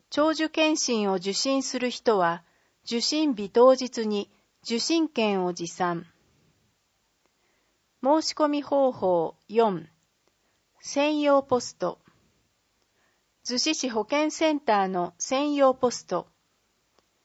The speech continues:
平日九時から十七時へ投函。個別。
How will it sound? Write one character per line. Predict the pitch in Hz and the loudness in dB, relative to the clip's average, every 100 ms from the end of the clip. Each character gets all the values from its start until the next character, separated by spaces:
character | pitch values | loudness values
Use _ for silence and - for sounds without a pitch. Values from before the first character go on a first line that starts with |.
| _ | _
平 | 277 294 | -4 -2
日 | 302 269 - 233 - _ - | -2 -8 -6 -4 -4 _ -12
九 | 311 | -8
時 | 311 | -6
か | 294 202 | -2 0
ら | 185 | 0
十 | 175 208 220 | -4 -6 -6
七 | - - 196 | -10 -10 -10
時 | 156 156 _ _ _ _ _ _ _ | -10 -12 _ _ _ _ _ _ _
へ | 240 240 - | -2 -2 -4
投 | - 247 254 | 0 2 2
函。 | 233 190 175 175 _ _ _ _ _ _ _ _ _ _ _ _ _ _ _ _ _ _ _ _ _ _ _ | 2 0 -2 -8 _ _ _ _ _ _ _ _ _ _ _ _ _ _ _ _ _ _ _ _ _ _ _
個 | - 233 | 2 4
別。 | 277 269 - 240 233 | 4 2 -4 -4 -4